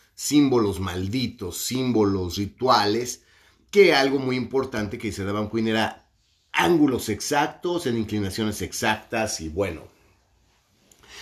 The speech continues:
definitivamente es una, una obra sumamente interesante porque finalmente, como ya hablamos en el programa pasado,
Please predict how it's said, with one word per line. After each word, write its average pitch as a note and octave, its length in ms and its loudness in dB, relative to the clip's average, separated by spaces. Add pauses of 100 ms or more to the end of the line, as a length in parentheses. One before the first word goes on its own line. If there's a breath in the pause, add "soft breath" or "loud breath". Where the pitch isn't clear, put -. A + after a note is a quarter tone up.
(140 loud breath)
definitivamente C3 680 2
es C3+ 140 -2
una, A2 460 -2
una A2 280 -2
obra G#2+ 220 -4
sumamente A2+ 1040 -2 (460 soft breath)
interesante B2 760 0
porque - 680 -4 (180)
finalmente, C3 840 0
como F#2 220 -6
ya F#2+ 220 -2
hablamos F#2+ 320 -6
en F2 60 -10
el D#2+ 40 -12
programa F#2 300 -4
pasado, A#2 640 0